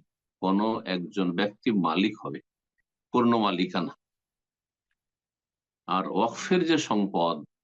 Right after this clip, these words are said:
তার কোনো ব্যক্তি মালিক নেই, তার মালিক স্বয়ং আল্লাহ রাব্বুল আলামিন। এবং, আহ, সেগুলিতে অধিকার রয়েছে সমস্ত বিশ্বের মুসলিমদের। এই জন্য বাইতুল মাল শব্দটি, যা আমিরুল মোমিনিন রাদিয়াল্লাহু তাআলা জামানা থেকে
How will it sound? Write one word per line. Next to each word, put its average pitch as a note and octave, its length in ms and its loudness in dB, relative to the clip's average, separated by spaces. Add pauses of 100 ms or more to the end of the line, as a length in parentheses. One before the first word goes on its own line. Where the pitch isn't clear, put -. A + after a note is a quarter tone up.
(160)
তার A#2 280 0
কোনো B2+ 340 2
ব্যক্তি A#2+ 500 -2
মালিক F#2+ 420 2
নেই, - 180 -10 (1200)
তার G2+ 180 2
মালিক A#2+ 480 2
স্বয়ং B2+ 400 0
আল্লাহ A2 260 2
রাব্বুল F#2 300 2
আলামিন। C#2+ 380 -6 (1300)
এবং, A#2 340 2 (300)
আহ, G2 260 0
সেগুলিতে B2+ 1400 2
অধিকার B2 520 0
রয়েছে A2+ 340 -2
সমস্ত D#3+ 500 -4
বিশ্বের C3 360 -4
মুসলিমদের। A2 480 -4 (880)
এই A2 140 2
জন্য A#2+ 240 2
বাইতুল A2+ 560 0
মাল F#2 380 0
শব্দটি, F#2 840 -8
যা D#2 180 -6
আমিরুল F#2+ 300 4
মোমিনিন F#2 380 2
রাদিয়াল্লাহু F#2+ 460 -2
তাআলা G2 180 -2
জামানা F#2 480 0
থেকে - 420 -6